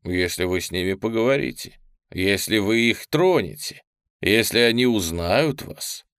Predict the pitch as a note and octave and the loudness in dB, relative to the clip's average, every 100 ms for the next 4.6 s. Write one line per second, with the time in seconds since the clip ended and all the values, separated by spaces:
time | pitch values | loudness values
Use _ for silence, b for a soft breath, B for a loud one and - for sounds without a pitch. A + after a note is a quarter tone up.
0 | _ _ _ - F#2+ D#2 D#3 G3 G2 E2+ | _ _ _ 0 0 0 -2 -2 -2 -2
1 | E2+ E2+ F2 E2 D#2 D2 - - - _ | -2 -4 -4 -6 -8 -10 -10 -14 -16 _
2 | - E2 F2+ - F3 F#3 A2 F2 - - | -12 -6 -6 -4 -4 0 0 -2 -4 -8
3 | _ _ _ _ _ _ _ _ _ E2+ | _ _ _ _ _ _ _ _ _ -6
4 | E2 E2+ D#2 F#2 C2+ G#1 | -4 -4 -4 -4 -6 -8